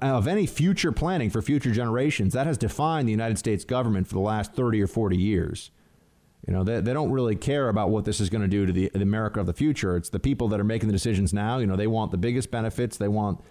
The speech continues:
to run up the debts they wanna run up. Doesn't matter. And this is, this is for the rest of us who are sitting here saying, "Hold on a second,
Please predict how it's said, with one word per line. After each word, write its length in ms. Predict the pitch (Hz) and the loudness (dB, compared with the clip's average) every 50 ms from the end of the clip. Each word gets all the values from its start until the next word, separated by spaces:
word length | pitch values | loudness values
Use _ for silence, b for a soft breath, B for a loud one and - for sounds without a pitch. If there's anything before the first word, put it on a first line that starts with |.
| B - | B -4
to 100 | - 104 | -2 0
run 160 | 98 110 123 | 0 0 -2
up 80 | 127 | -2
the 80 | - - | -2 0
debts 240 | 95 120 120 - - | 0 0 -2 -2 -2
they 80 | 127 | -2
wanna 240 | 117 110 113 113 110 | 0 0 0 0 0
run 160 | 107 107 107 | 0 0 0
up. 240 | 110 117 120 - - | 0 -2 -2 -4 -4
Doesn't 220 | - 131 104 113 120 | -4 -2 0 0 0
matter. 340 | 135 160 156 - - - b b b b b b b b b b b b b b b b b b _ - | 0 0 -2 -4 -4 -8 b b b b b b b b b b b b b b b b b b _ -6
And 440 | 98 107 107 104 104 107 101 - - 92 | -4 -2 0 0 2 2 0 0 -2 -2
this 280 | 87 110 143 175 - | 0 0 2 2 2
is, 180 | 185 147 101 - | 0 0 0 -2
this 260 | - 101 123 151 - | -2 -2 0 0 0
is 140 | 143 110 87 | 0 0 -2
for 360 | - - - - 110 101 98 | -2 -6 -4 -2 0 0 0
the 120 | 87 110 | 0 0
rest 400 | 101 98 90 98 127 165 180 - | -2 0 0 -2 -2 -2 -2 -2
of 80 | 196 175 | -2 -2
us 120 | 170 143 - | -2 0 0
who 60 | 135 | -2
are 40 | 117 | 0
sitting 220 | - - 151 151 | 0 0 0 0
here 100 | 131 120 | 0 0
saying, 220 | - - 123 117 107 | -2 -2 -2 0 0
"Hold 200 | 101 123 143 156 | 0 0 0 0
on 120 | 175 170 | 0 0
a 60 | 151 | 0
second, 420 | - - 117 104 - 113 104 98 | -2 -2 -2 -2 0 0 -2 -2